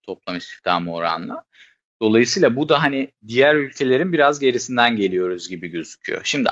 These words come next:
I T istihdamını sağlamak için de tamamen düşünsel, aslında şirket iş yapışımızın biraz farklılaşması anlamına geliyor. Çünkü tek bir sektörden değil,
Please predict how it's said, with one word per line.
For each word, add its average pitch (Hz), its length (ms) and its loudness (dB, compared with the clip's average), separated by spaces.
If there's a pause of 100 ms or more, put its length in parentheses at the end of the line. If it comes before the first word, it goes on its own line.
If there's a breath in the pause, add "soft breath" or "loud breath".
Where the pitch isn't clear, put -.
(180)
I - 20 -2
T - 160 -10
istihdamını 170 680 -2
sağlamak 147 580 0
için 233 320 -4
de 214 260 0
tamamen 151 640 2 (260)
düşünsel, 117 640 2
aslında 104 400 -2
şirket 120 520 -4
iş 139 240 -2
yapışımızın 120 600 -2
biraz 131 280 2
farklılaşması 117 800 -2
anlamına 82 460 -4
geliyor. 80 380 -2
Çünkü 156 500 2 (400 loud breath)
tek 156 260 0
bir 160 60 -4
sektörden 160 760 2
değil, 196 220 -4